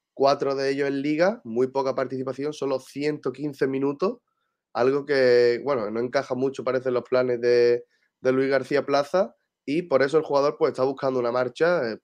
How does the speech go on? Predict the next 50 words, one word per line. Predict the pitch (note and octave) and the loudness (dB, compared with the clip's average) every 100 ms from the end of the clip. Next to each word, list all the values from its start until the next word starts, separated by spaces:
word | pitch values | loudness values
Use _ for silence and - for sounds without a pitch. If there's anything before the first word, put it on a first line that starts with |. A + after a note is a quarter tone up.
| - | -10
mm, | A2 G#2+ G#2 | -8 -8 -10
probablemente | G2+ A2 G#2+ A#2 B2 B2 C#3+ | -8 -4 -2 0 0 -2 -2
en | D3 | -2
calidad | D3 A2+ G#2+ A#2 | -2 -2 0 0
de | |
cedido. | A#2 A#2 A2 B2+ E3+ A#3+ _ _ _ _ | 0 -6 -4 -2 -2 -4 _ _ _ _
Eh, | - B2+ B2+ | 6 8 8
los | B2 B2 | 6 4
mejores | A#2+ C3+ C3+ | 2 2 2
posicionados, | C#3 C#3 C3+ C#3 C#3+ | 0 -6 -2 0 4
bueno, | D#3 | 4
el | A2 | 2
mejor | G#2+ B2 B2 | -2 -2 -2
posicionado | C3 B2+ B2+ B2+ B2+ | -6 -2 0 0 0
parece | - A#2+ C3+ C3+ C3 | 0 2 2 0 -6
ser | - C3+ C3 | -2 -4 -2
que | C3 | -2
es | B2+ | 0
el | C3 | 0
Málaga, | C3 C#3 D3 | 0 0 0
aunque | E3+ D3+ | 0 -2
tam-, | A2+ A2 A2 - | -4 -6 -6 -8
también | A2+ G#2 A#2+ | -8 -2 0
hay | A#2 A#2 A2+ | 0 0 -2
interés | A2+ A#2 A#2+ C3 - _ _ _ | -2 -2 0 0 -4 _ _ _
de | B2 | 2
otros | B2+ B2 | 4 2
equipos | B2+ C3 C3 | -4 -4 -2
de | C3 | 0
segunda, | B2+ C3 C#3 D#3 | 0 0 0 0
como, | D3 A#2 A2+ A2 G#2+ | 0 2 0 0 -4
como | - A#2 A#2+ | -6 -2 0
es | |
el | B2 | 0
Huesca, | B2 C3 C3 F3 G#3 _ _ _ _ | 2 0 2 0 0 _ _ _ _
y | B2 B2 | 0 4
es | C3 | 4
un | C3+ | 2
jugador | B2+ C#3 C#3+ | 0 2 2
que | C#3+ | -2
tiene | C3 C#3 | -2 -2
contrato, | C#3+ C3+ B2+ C3 D#3+ D#3 - | 0 -4 -2 0 2 0 0
eh, | B2 A2+ G#2 | -2 -2 -6
con | A2 | -8
el | A2 | -6
Mallorca | A2+ A2+ A#2 D3 D3+ | -4 -4 -4 0 0
hasta | - A2+ | 0 -4
dos | A2 | -4
mil | G#2+ A#2+ | -2 -2
veintitrés. | A#2 G#2+ G2+ C#3 E3 | -2 -6 -8 0 0